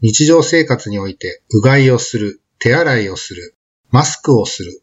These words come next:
お口の中を清潔に保つなど、日常生活でできることもたくさんあります。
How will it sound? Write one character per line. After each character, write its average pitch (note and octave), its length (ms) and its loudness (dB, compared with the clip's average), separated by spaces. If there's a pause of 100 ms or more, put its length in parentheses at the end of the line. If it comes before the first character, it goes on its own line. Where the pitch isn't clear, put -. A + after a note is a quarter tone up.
(140)
お A#2 160 0
口 - 220 -4
の E3 100 2
中 D#3+ 300 2
を G#2 40 0
清 B2+ 240 0
潔 C3 220 -2
に B2 140 0
保 B2 220 -2
つ A#2+ 100 -12
な F#2+ 100 -6
ど、 F2+ 220 -14 (360)
日 B2+ 200 2
常 E3 160 6
生 E3 240 2
活 C#3+ 220 -2
で G#2+ 80 -2
で G#2 140 -6
き C#3 100 -4
る B2 100 4
こ G#2+ 120 -6
と A2+ 80 -6
も G#2 100 -2
た G2+ 140 -6
く - 60 -12
さ G#2+ 140 -4
ん - 40 -2
あ G2 40 -6
り F2+ 100 -10
ま F2 100 -14
す。 - 280 -14